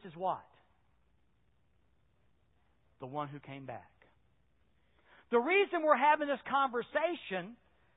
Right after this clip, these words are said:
today is because of the one. And it really sparks this emotional response because of the one. Come on, come on, be honest.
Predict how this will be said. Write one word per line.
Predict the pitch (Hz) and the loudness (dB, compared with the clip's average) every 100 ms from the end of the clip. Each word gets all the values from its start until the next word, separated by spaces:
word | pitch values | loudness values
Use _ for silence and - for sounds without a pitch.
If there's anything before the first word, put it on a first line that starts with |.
| - | -8
today | 240 269 320 269 240 226 | 0 2 4 2 0 -4
is | 208 | -8
because | 233 - 269 277 285 269 | -10 0 6 6 6 2
of | 247 247 240 - - - _ _ | 4 4 2 -2 -20 -20 _ _
the | 196 | -6
one. | 185 208 202 135 - - _ _ _ _ _ | -4 -2 -2 -4 -14 -20 _ _ _ _ _
And | 240 | -4
it | 254 226 | -4 2
really | 320 392 - | 4 4 4
sparks | 330 311 | 4 4
this | 262 240 | 4 -4
emotional | 233 277 330 285 269 | 2 4 4 2 -4
response | - - 349 311 285 - - | -2 0 4 2 0 -8 -8
because | 285 262 302 285 | -2 2 2 2
of | 285 | -2
the | 285 | 2
one. | 392 247 - - | 4 4 0 4
Come | 392 | 10
on, | 349 208 - | 10 10 8
come | 381 | 10
on, | 311 370 | 10 8
be | 381 | 6
honest. | 330 233 135 | 8 6 0